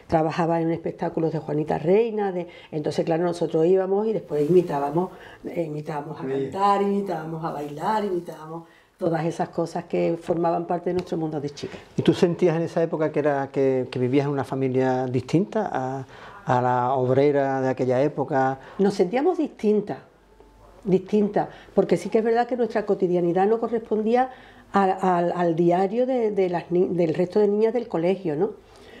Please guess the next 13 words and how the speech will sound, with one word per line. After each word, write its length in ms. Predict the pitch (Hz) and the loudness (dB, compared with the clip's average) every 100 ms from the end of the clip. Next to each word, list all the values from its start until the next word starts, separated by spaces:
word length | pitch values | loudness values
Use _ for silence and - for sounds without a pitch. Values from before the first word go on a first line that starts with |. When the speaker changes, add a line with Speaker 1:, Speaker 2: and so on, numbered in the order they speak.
| - - - | -20 -20 2
Speaker 1:
Pero, 920 | 220 202 190 185 180 180 175 170 165 170 | 4 6 6 4 4 4 4 2 0 2
pero 220 | 196 190 | 2 2
por 100 | 196 | 0
otro 220 | 214 254 | 0 0
lado, 260 | 262 277 302 | 2 2 0
mi, 300 | 233 220 190 | -2 2 2
mi 140 | 185 | 4
hermana 260 | 190 214 233 | 2 2 2
y 60 | |
yo 60 | 240 | 0
hemos 200 | 240 226 | -2 -2
sido 340 | 220 214 202 | 2 2 2
gente, 540 | 196 208 208 220 214 | 0 -2 0 0 0